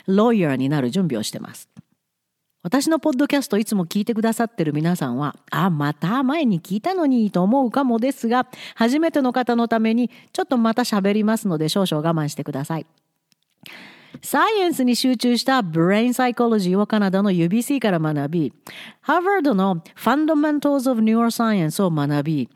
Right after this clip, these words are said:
そして今また運よくロースクールへの準備としてハーバードのジャスティスを学んでます。そんな過程を経て、リーディン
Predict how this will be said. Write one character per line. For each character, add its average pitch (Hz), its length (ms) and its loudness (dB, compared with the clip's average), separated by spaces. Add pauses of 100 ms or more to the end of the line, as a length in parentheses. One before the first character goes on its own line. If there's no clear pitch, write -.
(260)
そ 226 180 2
し - 80 -4
て 269 100 2
今 302 200 2
ま 220 160 2
た 262 120 0
運 285 300 0
よ 339 180 0
く 349 320 -2 (220)
ロ 247 220 2
ー 311 40 0
ス - 100 -8
ク 320 100 -4
ー 311 100 0
ル 269 80 0
へ 277 80 0
の 262 140 0
準 254 180 0
備 233 160 -2
と 233 140 0
し - 80 -6
て 285 200 -2 (160)
ハ 247 180 -2
ー - 40 0
バ 247 140 0
ー 233 40 0
ド 214 120 0
の 226 120 0
ジ 196 140 -2
ャ 381 100 0
ス - 140 -10
テ 156 80 -2
ィ - 20 -4
ス - 140 -4
を 240 80 0
学 135 240 -2
ん 117 60 -6
で 107 80 -8
ま - 140 -14
す。 - 120 -20 (1300)
そ 277 240 0
ん 415 160 -2
な 392 100 0
過 339 200 0
程 302 340 2
を 269 60 0
経 247 160 0
て、 - 340 -6 (420)
リ 175 380 2
ー 262 40 0
デ 240 80 2
ィ 185 120 2
ン 175 140 -2